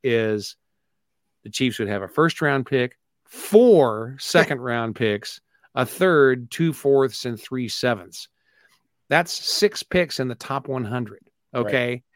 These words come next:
Speaker 1: And I think Brett Veach could kill with that kind of, of ammunition in his pocket to, to actually use those picks for players. And it would only cost him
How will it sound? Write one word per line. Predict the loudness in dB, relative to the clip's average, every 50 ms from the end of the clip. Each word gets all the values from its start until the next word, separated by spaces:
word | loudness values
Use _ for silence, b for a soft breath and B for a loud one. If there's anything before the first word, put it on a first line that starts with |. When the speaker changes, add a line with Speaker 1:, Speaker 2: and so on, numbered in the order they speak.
| _ _ _ _ _ _ -2
Speaker 1:
And | 0 2 2 2 2 0 -4 -6 -6
I | -2 -2 -2
think | 0 0 0 0 0 -4 -8 -12
Brett | -4 0 0 0 0 -2 -6 -10
Veach | -6 -4 -4 -4 -6 -8 -12 -12 -14
could | -10 -8 -8 -8 -8 -12 _ _ -14
kill | -14 -2 4 6 6 6 6 4 -2 -8 -14 -18 _ _ _
with | 2 2 2 4 2
that | -2 -2 -2 -4
kind | -8 -4 -2 -2 -2 -2 -2
of, | -4 -6 -6 -10 -14 _ _ _
of | -8 -6 -6 -6 -6
ammunition | -4 -4 -2 -2 -2 -2 -4 -4 -4 -6 -8 -8
in | -8 -6 -6
his | -8 -8 -10
pocket | -8 -6 -6 -6 -6 -6 -10 -14 -16 _
to, | -10 -10 -10 -10
to | -10 -10 -8
actually | -8 -8 -8 -10 -12 -10 -8
use | -6 -6 -6 -6 -6
those | -8 -8 -8 -10
picks | -10 -10 -10 -10 -12
for | -16 -20 -20 -14
players. | -8 -6 -6 -4 -4 -6 -8 -12 b b b b b b b b
And | 2 4
it | 6 6
would | 6 6
only | 6 6 6 4 2 4
cost | 4 4 4 4 4 4 2
him | 2 2 2 0